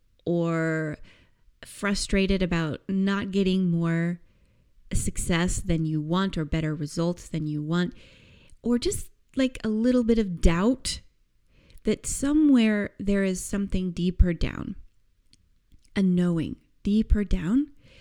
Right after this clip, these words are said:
that you can connect to that is more sustaining than anything that happens in the passing moment, that is sustaining through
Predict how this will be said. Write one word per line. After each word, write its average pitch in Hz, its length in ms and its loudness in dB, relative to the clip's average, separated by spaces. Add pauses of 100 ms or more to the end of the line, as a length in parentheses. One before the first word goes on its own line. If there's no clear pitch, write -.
(320)
that - 160 0
you 202 160 0
can 185 240 -4
connect 175 480 -4
to 175 340 -4 (460)
that 185 220 2
is 175 440 0 (460)
more 214 380 2
sustaining 190 840 -2 (460)
than 180 260 -2
anything 190 520 0
that 165 380 -6 (200)
happens 160 580 -6 (380)
in 170 140 0
the 165 60 -4
passing 151 540 -4
moment, - 460 -12 (720)
that 180 140 0
is - 460 -4
sustaining 175 640 -2
through 202 880 0